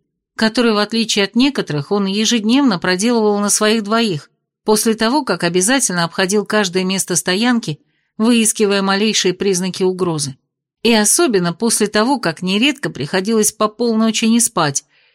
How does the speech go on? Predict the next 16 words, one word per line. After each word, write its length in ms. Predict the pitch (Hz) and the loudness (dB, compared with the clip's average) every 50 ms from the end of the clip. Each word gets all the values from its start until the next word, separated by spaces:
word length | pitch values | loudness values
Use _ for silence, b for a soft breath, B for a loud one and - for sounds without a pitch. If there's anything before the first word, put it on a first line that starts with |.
| _ | _
чутко 360 | - - 277 262 220 - 202 185 | -2 0 0 0 0 0 -4 -4
карауля 440 | - 202 208 214 208 202 190 180 | -2 0 2 2 2 2 2 0
наш 200 | 180 190 196 - | 0 -2 -2 -2
сон 280 | - - 285 269 226 196 | -2 0 2 2 2 0
и 40 | 175 | 0
наше 320 | 180 190 196 185 - 190 | 0 -2 -2 0 0 0
же 120 | 175 170 165 | 0 0 -2
спокойствие. 800 | - - 190 170 - - 175 160 147 - - 147 131 82 - _ _ _ _ _ _ _ _ _ _ _ _ _ _ _ | -2 -2 -4 -6 -4 -4 -6 -4 -4 -6 -6 -10 -12 -12 -14 _ _ _ _ _ _ _ _ _ _ _ _ _ _ _
Это 360 | - 196 202 202 - - 220 220 | -4 -4 -4 -2 -2 -2 -2 -2
что, 420 | - - - - 208 175 151 - _ _ _ _ _ _ - | -2 -2 -4 -4 -6 -6 -6 -10 _ _ _ _ _ _ -2
у 100 | 196 208 | 0 2
него 280 | 202 202 214 220 254 | 2 2 2 0 0
такое 360 | 247 226 208 214 - 226 220 214 | 0 0 -2 0 0 0 0 0
отношение 580 | 208 - 190 196 - - 247 226 208 196 190 | 0 -2 -4 -2 -2 0 0 0 0 0 -2
к 80 | 180 180 | -4 -4
взятым, 580 | 170 170 180 202 214 214 214 220 226 214 - | -4 -2 0 0 -2 0 0 0 -2 -2 -4